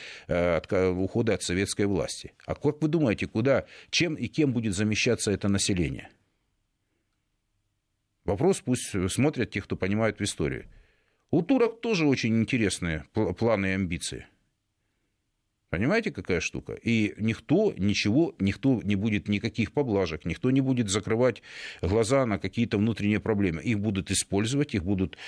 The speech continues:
в них будут вклиниваться и будут дальше с-, вот эти кризисные явления пытаться усугубить. Вот и все. То есть, э, этот кризис, он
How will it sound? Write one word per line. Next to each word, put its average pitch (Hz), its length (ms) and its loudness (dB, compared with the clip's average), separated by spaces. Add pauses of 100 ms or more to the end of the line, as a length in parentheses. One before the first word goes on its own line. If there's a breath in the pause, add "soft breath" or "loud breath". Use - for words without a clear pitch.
(220 loud breath)
в 85 200 -2
них 113 140 2
будут 92 280 -4
вклиниваться 123 580 -2
и - 160 -4
будут 95 320 0
дальше 123 320 0
с-, - 100 -4
вот 95 200 -2
эти 95 160 -2
кризисные 92 540 0
явления 120 400 0 (200 loud breath)
пытаться 104 420 0
усугубить. 80 600 -4 (720)
Вот 101 200 0
и - 20 2
все. 180 280 -4 (680)
То 113 100 0
есть, 104 180 -2
э, 113 100 -2
этот 117 400 -2
кризис, 135 560 0
он 131 340 0